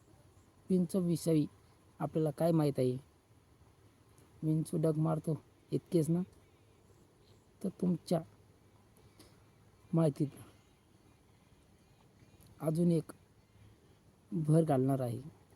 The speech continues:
विंचवाची मादी, विंचवी म्हणू, विंचवीच म्हणू आपण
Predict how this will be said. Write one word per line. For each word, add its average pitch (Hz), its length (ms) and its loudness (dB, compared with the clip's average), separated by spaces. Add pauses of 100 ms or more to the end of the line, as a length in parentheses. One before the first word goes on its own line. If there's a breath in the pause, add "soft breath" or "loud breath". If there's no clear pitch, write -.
(160)
विंचवाची 160 680 0
मादी, 131 340 0 (1200)
विंचवी 156 540 2
म्हणू, 143 320 0 (500)
विंचवीच 170 520 0
म्हणू 135 180 2
आपण 127 240 -4